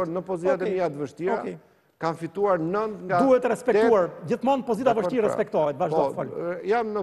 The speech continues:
Speaker 2: pozitë shumë vështirë. Kanë fituar tetë nga nënt zgjedhjet e,
Speaker 1: Bashkë
Speaker 2: e
Speaker 1: me
Speaker 2: fundit.
Speaker 1: tre tre nëntën e vete.
Speaker 2: Bashkë me tre tre nëntën,
Speaker 1: E,
Speaker 2: që
Speaker 1: edhe me
Speaker 2: po
Speaker 1: të
Speaker 2: e
Speaker 1: tjerë
Speaker 2: thonë.
Speaker 1: që janë mbrapa ekurave.
Speaker 2: Dhe me ata të tjerë që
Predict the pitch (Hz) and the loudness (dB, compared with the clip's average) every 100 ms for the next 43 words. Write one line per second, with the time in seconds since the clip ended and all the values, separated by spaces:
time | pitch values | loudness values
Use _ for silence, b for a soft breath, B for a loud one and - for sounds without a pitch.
0 | 160 175 202 220 - 247 220 156 110 113 | -6 -8 -8 -10 -8 -6 -4 -6 -6 -8
1 | 107 147 147 160 208 196 - 220 240 190 | -4 -4 -6 -2 0 0 -2 -2 -2 -4
2 | 185 180 202 190 139 185 180 160 151 - | -4 -2 -2 -4 -2 -2 0 -2 -6 -10
3 | - 160 214 254 247 247 208 220 226 214 | -14 0 0 0 -2 -2 0 0 2 0
4 | 196 170 160 156 143 131 123 - _ _ | 0 -2 -2 0 0 -2 -8 -12 _ _
5 | 123 139 165 208 190 175 160 151 147 131 | -12 -2 -2 -2 -4 -6 -4 -4 -2 -2
6 | 170 170 190 170 214 233 220 240 208 214 | 0 0 2 2 4 2 4 4 4 2
7 | 196 185 185 170 151 143 135 135 110 165 | 2 0 0 0 0 -4 -4 -10 -8 -4
8 | 175 180 165 170 185 165 | -2 -2 -2 -4 -6 -4